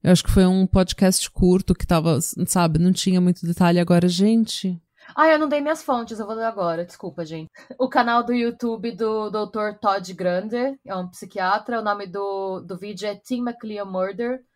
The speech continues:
Speaker 2: Mental Health and Per-, and Personality. Um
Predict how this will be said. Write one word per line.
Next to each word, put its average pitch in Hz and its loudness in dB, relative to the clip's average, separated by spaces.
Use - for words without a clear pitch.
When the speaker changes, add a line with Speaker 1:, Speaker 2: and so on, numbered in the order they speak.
Speaker 2:
Mental 214 -4
Health 202 -2
and 196 -16
Per-, 196 -12
and 190 -10
Personality. 190 -8
Um 214 -8